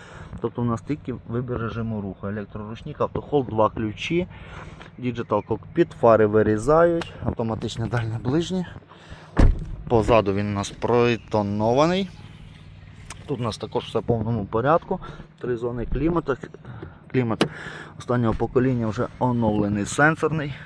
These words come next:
Позаду також є в нас сітка. Гума, до речі, вся однакова, диски не побиті, не пошкрябані. Автомобіль без, взагалі без пошкоджень. Камера заднього огляду, як завжди,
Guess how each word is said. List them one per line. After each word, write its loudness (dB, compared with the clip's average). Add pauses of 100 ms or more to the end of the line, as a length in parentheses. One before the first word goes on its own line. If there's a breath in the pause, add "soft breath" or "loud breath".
(160 loud breath)
Позаду -6
також -6
є -4
в -8
нас -8
сітка. -4 (880 loud breath)
Гума, 6
до -2
речі, -2
вся -2
однакова, -4
диски -12
не -6
побиті, -6
не -6
пошкрябані. -2
Автомобіль -2
без, -2 (1500 loud breath)
взагалі 0
без 0
пошкоджень. -2
Камера 6
заднього 4
огляду, 4
як 4
завжди, 2